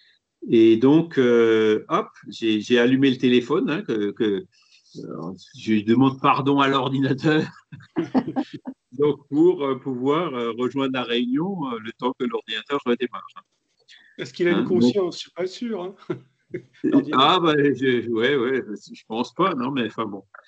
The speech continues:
Speaker 1: C'est, c'est vrai que ces derniers temps, ils m'ont fait, ils m'ont, ils m'en ont fait plusieurs. Alors, je me disais, tiens, il faudra bien que ça arrive un jour en plein au milieu d'une réunion, ben voilà, quoi. Hein.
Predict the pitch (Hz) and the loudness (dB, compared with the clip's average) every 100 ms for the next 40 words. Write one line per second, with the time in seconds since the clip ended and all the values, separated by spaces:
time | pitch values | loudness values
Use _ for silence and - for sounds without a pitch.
0 | _ _ _ - - 160 135 151 170 147 | _ _ _ -8 -6 0 2 4 2 0
1 | 135 - 123 131 131 131 151 143 - 135 | -2 -6 -2 -2 -2 -2 -4 -6 -6 -6
2 | - 135 120 117 117 120 120 117 135 139 | -6 -6 -4 -4 -4 -4 -4 -4 -4 -4
3 | 135 135 131 107 98 95 110 104 110 143 | -2 2 2 2 -2 -4 -4 -4 0 0
4 | 123 131 - 104 107 117 131 123 110 110 | 0 -4 -4 -2 0 0 0 0 0 0
5 | 113 107 123 117 - 117 110 110 113 110 | -2 0 0 -2 -2 0 2 2 2 0
6 | 104 101 101 131 131 113 104 117 101 - | 2 2 4 2 2 0 0 0 -4 -8
7 | - 87 _ 95 | -12 -12 _ -12